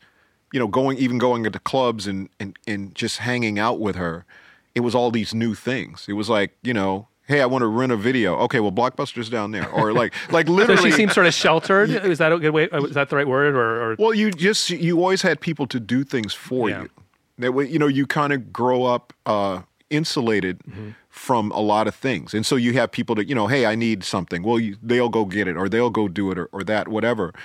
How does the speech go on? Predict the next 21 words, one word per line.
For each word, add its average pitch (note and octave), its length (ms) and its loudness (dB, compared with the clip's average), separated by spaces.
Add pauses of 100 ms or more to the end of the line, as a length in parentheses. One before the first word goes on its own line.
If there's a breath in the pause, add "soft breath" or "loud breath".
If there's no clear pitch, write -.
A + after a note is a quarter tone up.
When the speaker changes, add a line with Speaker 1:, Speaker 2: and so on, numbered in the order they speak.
Speaker 2:
Yeah. G#2+ 180 -12
Speaker 1:
Um, F#2+ 540 0 (420 soft breath)
it, - 400 -4
it's B2+ 160 0
funny D3+ 320 0
because A#2 380 0
one A#2+ 160 0
of A2+ 60 2
the G#2+ 40 0
things A2+ 260 -2
I A2+ 100 4
remember, G#2 680 2 (400)
and A2 200 0
we'll A2 120 2
talk B2+ 220 2
about F#2+ 200 0
it, F#2 80 0
is, F2+ 180 -4
is F#2+ 280 -4
on G#2 180 -2
Nasty, G#2 480 -2